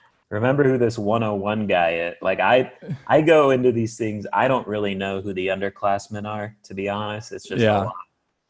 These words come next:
Speaker 1: And I'm like, "Man, this one oh one guy was moving." And then he went through, you know, El Cone drills, uh, et cetera, et cetera, and was a smooth, agile mover through those drills too.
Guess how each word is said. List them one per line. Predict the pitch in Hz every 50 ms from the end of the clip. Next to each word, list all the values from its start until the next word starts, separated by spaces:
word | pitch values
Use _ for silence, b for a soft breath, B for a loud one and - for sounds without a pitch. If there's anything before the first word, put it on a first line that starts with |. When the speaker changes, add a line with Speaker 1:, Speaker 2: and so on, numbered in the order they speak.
| _ _ _ -
Speaker 1:
And | - 98 98
I'm | 98 98
like, | 98 95 95 - -
"Man, | 98 104 98 98 95
this | 101 101 - -
one | 113 113 110
oh | 101
one | 98 101 104 113 113 104
guy | 95 90 85 85 85 82 82 80 - - - _ _ _ - - -
was | 95 92 87
moving." | 95 101 120 123 95 - - - _ _ _ _ _ _ _ _ -
And | 101 104
then | 107 107 107
he | 107 104
went | 107 107 104 104 104
through, | 110 104 104 101 101 101 98 95 - _ _
you | - 95
know, | 85 85 85 - -
El | 101 107 107
Cone | - - 117 107 104 107
drills, | 101 104 101 101 101 101 98 98 98 95 92 - - _ _ _ _ _ _ _ _ _ _ -
uh, | - 85 85 82 80 76 64 -
et | - -
cetera, | - - 110 98 95 92 90
et | 90 -
cetera, | - - 110 110 107 98 92 95 95 92 - - -
and | 95 95 92 90 87 87
was | 92 98 92 92
a | 87
smooth, | - - - - 101 101 104 104 104 101 101 101 98 95 _ _ _ -
agile | 92 92 95 92 90 - 92 92 90 90 90
mover | 90 98 98 95 87 92 90 87
through | - _ - 90 90
those | 92 95 98 101 98 95
drills | - 95 87 85 - -
too. | - - - 110 104 95 87